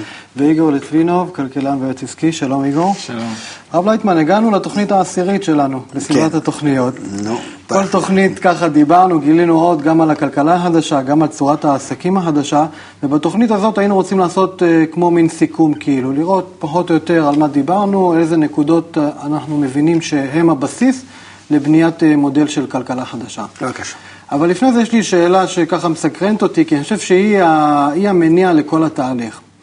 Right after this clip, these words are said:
Speaker 1: היום, כשמסתכלים על אדם ושואלים אותו, "ממה אתה נהנה?" הוא יגיד, "אולי מהמשפחה שלי,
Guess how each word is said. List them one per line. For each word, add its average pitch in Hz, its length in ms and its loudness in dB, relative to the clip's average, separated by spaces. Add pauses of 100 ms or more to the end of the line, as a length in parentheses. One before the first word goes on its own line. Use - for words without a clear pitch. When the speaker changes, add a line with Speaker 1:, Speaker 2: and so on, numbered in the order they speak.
(380)
Speaker 1:
היום, 240 360 4
כשמסתכלים 196 560 0
על 175 100 4
אדם 170 300 2
ושואלים 160 440 0
אותו, 170 180 0
"ממה 165 240 2
אתה 190 180 0
נהנה?" 131 420 -2 (440)
הוא 233 100 -2
יגיד, 226 360 0
"אולי 175 300 4
מהמשפחה 147 760 0
שלי, 139 560 -2